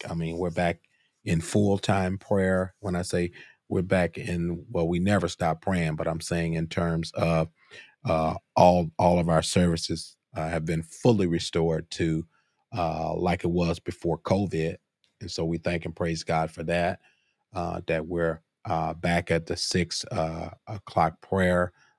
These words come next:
uh, both Thursdays. We're back on Sunday school full time. Uh, we're getting some time back.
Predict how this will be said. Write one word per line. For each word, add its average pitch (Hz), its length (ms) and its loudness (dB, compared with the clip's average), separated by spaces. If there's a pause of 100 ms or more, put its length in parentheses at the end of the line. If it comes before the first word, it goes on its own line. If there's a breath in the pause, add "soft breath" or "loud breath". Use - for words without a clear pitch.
(140 soft breath)
uh, 82 180 -2
both 85 420 -2
Thursdays. 87 800 2
We're 82 160 -6
back 85 500 0
on 80 260 -6
Sunday 87 400 0
school 85 320 0
full 82 300 0
time. 90 540 0 (540 soft breath)
Uh, 80 240 -4
we're 82 160 -4
getting 85 280 0
some 82 220 -4
time 85 400 0
back. 85 360 2